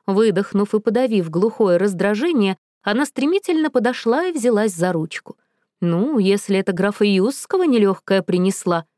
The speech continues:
Только вот когда Мира распахнула створку, ругательства замерли на губах.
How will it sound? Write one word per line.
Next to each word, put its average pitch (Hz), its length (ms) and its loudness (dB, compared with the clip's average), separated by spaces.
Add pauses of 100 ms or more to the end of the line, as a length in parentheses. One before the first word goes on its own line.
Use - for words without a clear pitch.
(480)
Только 185 340 -2
вот 190 180 -2
когда 190 340 -2
Мира 190 400 2
распахнула 202 720 -2
створку, 233 680 -2 (280)
ругательства 294 880 0
замерли 269 600 0
на 320 160 -2
губах. 233 540 -2